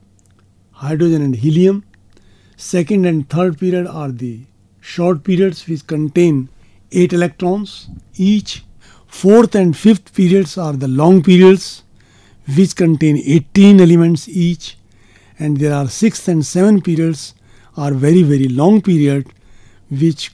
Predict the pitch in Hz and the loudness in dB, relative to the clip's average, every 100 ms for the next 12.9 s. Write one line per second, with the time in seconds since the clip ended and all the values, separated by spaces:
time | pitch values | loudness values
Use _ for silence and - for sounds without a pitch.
0 | - 147 135 127 117 151 190 170 151 143 | -18 -12 -10 -8 -4 -2 0 0 -2 -4
1 | 135 131 127 - _ _ - 151 143 135 | -4 -4 -8 -14 _ _ -6 -4 -2 -4
2 | 123 139 135 127 127 131 - 143 131 151 | -2 -2 -2 -4 -6 -8 -6 -6 -6 -4
3 | 147 127 107 - - _ _ _ - 196 | -4 -6 -12 -20 -20 _ _ _ -8 -6
4 | 156 220 214 233 247 208 - 208 220 - | 0 0 2 2 2 0 -2 -4 -4 -4
5 | 208 208 - 190 196 170 190 185 180 180 | -2 -2 -4 -2 -2 -2 0 2 2 2
6 | 180 180 - - 156 - 214 196 185 160 | 0 -2 -12 -12 -12 -4 -2 0 -2 -2
7 | 180 151 165 160 156 156 170 151 165 165 | -2 -4 -4 -4 -6 -6 -4 -2 -4 -6
8 | _ _ _ _ _ _ 156 143 - 143 | _ _ _ _ _ _ -12 -10 -8 -6
9 | 143 160 160 156 160 156 - 151 147 139 | -4 -4 -2 -4 -4 -8 -6 -6 -4 -4
10 | 135 127 127 151 196 - _ _ _ _ | -4 -4 -8 -12 -14 -20 _ _ _ _
11 | 143 151 151 151 147 143 185 165 151 - | -4 -2 -2 -2 -2 -2 -2 0 -2 0
12 | 165 185 - 165 143 135 139 180 | 2 2 0 -2 -2 0 -2 -4